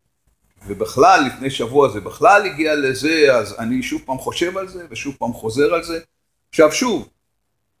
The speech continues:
אני לא אומר שאנחנו נחליט לעשות ככה, ומחר בבוקר נעשה את זה. אבל בואו נראה, למשל, כמה באמת מ-, מ-, מ-, מ-, נגיד, מישהו בעבודה,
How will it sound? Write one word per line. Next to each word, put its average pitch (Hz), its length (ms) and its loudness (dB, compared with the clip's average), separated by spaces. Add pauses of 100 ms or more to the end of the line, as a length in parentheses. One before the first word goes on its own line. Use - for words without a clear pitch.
(120)
אני 127 100 2
לא 180 160 6
אומר 202 240 2
שאנחנו 127 540 -2
נחליט 147 480 2
לעשות 156 340 0
ככה, 190 380 0
ומחר 131 400 2
בבוקר 123 420 0
נעשה 107 460 -2
את 92 120 -6
זה. 85 120 -20 (720)
אבל 120 120 4
בואו 160 280 4
נראה, 202 480 2 (460)
למשל, 120 380 0 (880)
כמה 156 480 6 (120)
באמת 139 720 0 (500)
מ-, 117 520 4
מ-, 104 320 0
מ-, 104 300 -8 (100)
מ-, 98 480 -10 (800)
נגיד, 185 380 -2 (400)
מישהו 143 280 0
בעבודה, 117 640 4